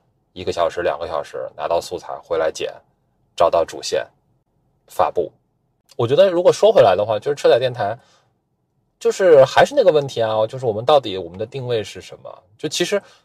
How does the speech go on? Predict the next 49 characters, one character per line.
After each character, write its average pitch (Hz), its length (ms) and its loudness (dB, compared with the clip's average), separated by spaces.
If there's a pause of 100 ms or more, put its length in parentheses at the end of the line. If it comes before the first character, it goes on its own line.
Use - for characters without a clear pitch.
(520)
呃， 107 280 6 (320)
如， 117 280 -4
如， 123 220 -2
如 135 100 0
果 139 80 6
大 120 100 6
家 117 100 8
有 95 60 4
什 92 120 -10
么 92 60 -8
建 98 240 -2
议 78 40 -12
的 78 80 -10
话， 78 200 -6
一， 76 240 -16 (160)
真 139 160 2
的 113 120 0 (720)
非 135 120 4
常 117 160 0
欢 117 240 -4
迎 90 120 -10
大 90 120 -6
家 87 160 -8
在 92 120 -4
评 87 200 -18
论 92 160 -12
区 87 180 -16
留 78 180 -12
言 80 200 -10
告 92 160 -2
诉 82 160 -12
我 - 140 -18
们， - 160 -20
就 90 100 -10
是 92 60 -4
你 82 100 -14
们 87 160 -8
觉 78 220 -2
得 76 160 -2
说 - 280 -4 (1080)
车 - 160 0
载 98 100 6
电 90 160 4
台 85 160 -4
聊 87 300 -2
什 - 160 -6
么 71 100 -12
东 87 180 -8
西， 87 280 -6